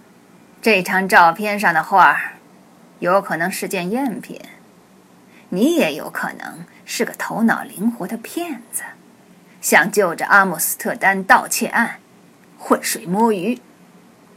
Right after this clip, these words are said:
”“把墨镜摘了，再好好看看，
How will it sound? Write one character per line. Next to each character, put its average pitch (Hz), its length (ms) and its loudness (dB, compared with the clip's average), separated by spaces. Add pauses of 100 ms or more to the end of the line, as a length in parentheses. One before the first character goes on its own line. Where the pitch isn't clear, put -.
(840)
”“把 254 140 10
墨 320 160 8
镜 311 160 4
摘 294 200 4 (100)
了， - 220 -2 (500)
再 - 100 2
好 240 120 0
好 330 200 2
看 494 380 2
看， - 240 -4